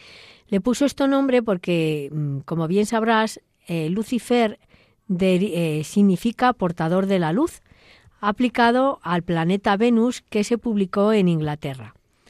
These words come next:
También cuentan que en este momento de su vida, Blavatsky fue repentida-, eh, repentinamente,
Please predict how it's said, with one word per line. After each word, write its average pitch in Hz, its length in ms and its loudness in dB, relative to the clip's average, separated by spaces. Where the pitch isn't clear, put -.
También 285 420 4
cuentan 262 680 2
que 180 400 0
en 202 100 4
este 233 220 0
momento 269 500 2
de 214 100 2
su 233 160 -4
vida, 220 400 0
Blavatsky 185 680 0
fue 247 340 2
repentida-, 202 760 0
eh, 180 280 0
repentinamente, 247 1080 0